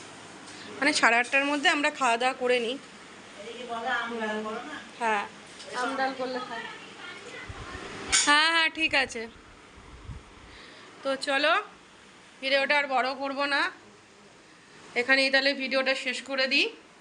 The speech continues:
তো চলো, সবাই ভালো থেকো, সুস্থ থেকো, সাবধানে থেকো। আর ব্লগটা কেমন হলো অবশ্যই কমেন্ট করে জানিও, ভালো লাগলে একটা লাইক করে দিও।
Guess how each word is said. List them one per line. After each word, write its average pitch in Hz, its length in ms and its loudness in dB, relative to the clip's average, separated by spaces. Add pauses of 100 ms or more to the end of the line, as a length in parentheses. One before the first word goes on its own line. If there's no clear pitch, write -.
(1160)
তো 247 100 6
চলো, 254 340 6
সবাই 262 320 2
ভালো 247 300 2
থেকো, 285 340 0
সুস্থ 285 300 -8
থেকো, 294 540 4
সাবধানে 254 420 0
থেকো। 302 500 2 (880)
আর 220 440 4 (1800)
ব্লগটা 240 380 6
কেমন 254 360 2
হলো 262 440 4 (160)
অবশ্যই 226 360 -2
কমেন্ট 226 360 0
করে 226 200 -2
জানিও, 202 400 -4 (760)
ভালো 220 180 0
লাগলে 240 320 4
একটা 302 220 2
লাইক 202 260 0
করে 196 200 -6
দিও। 202 180 -8